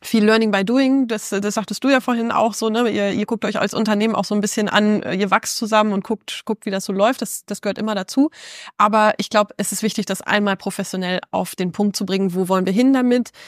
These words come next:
Was sind die Rahmenbedingungen und wie stellen wir uns das vor? Weil sonst wird's tricky. Also, ähm, und dann gibt's auch nicht so richtig diesen Startschuss. Das war für uns ungeheim, äh, wichtig. Und bei allem Doing und egal, wie man's zwischendurch macht, man muss ein bisschen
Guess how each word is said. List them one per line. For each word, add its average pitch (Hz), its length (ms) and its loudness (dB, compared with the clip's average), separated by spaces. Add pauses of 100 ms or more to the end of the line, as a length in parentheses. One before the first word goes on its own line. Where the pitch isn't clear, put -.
(120)
Was 214 200 2
sind 214 120 -2
die 202 60 0
Rahmenbedingungen 208 760 2
und 185 340 -2
wie 196 80 0
stellen 185 240 -2
wir 175 60 0
uns 170 120 -2
das - 160 -6
vor? 165 180 -4
Weil 170 140 0
sonst 202 360 0
wird's - 360 -6 (520)
tricky. 175 400 0 (220)
Also, 185 400 2
ähm, 185 440 2
und 202 120 2
dann 196 100 4
gibt's 214 140 0
auch 196 100 2
nicht 214 160 2
so 202 60 -2
richtig 190 240 -2
diesen 185 200 -2
Startschuss. - 440 -4
Das 190 180 -4
war 190 80 -2
für - 140 -4
uns 240 220 2
ungeheim, 220 840 0
äh, 202 240 0
wichtig. 269 480 -2 (800)
Und 233 440 4
bei 214 160 4
allem 226 320 2
Doing 254 400 6
und 220 420 0 (300)
egal, 214 320 4
wie 214 80 0
man's 214 220 0
zwischendurch 208 460 -2
macht, 226 280 0
man 214 180 0
muss 208 200 0
ein 196 200 -2
bisschen 190 540 -2